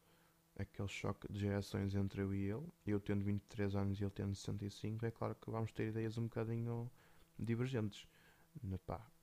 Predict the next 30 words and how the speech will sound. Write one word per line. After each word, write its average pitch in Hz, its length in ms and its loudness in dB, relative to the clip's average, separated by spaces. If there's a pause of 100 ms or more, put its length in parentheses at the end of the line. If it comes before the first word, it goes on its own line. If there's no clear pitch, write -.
(140)
se - 140 -12
calhar 101 320 -6
havia 95 260 0
coisas 101 380 -4
que 107 800 -10 (960)
eu 98 520 0 (140)
devia 98 300 2
tentar 98 440 -2
dar-lhe 101 280 0
a 104 40 2
volta, 101 380 -2
porque 113 880 -6 (1000)
em 101 100 4
relação 101 480 0
a 104 60 2
isto - 240 -4
também 104 300 0
do 104 100 2
Ventura, 110 580 0
um 113 140 -2
gajo 110 200 0
tem 117 140 -2
de 110 60 -4
pensar 113 260 0
assim: 110 280 -2
"Ok, 101 320 -2 (580)
ah, 98 480 0 (300)
este 107 340 -2
homem 113 280 4
afirmou 113 640 0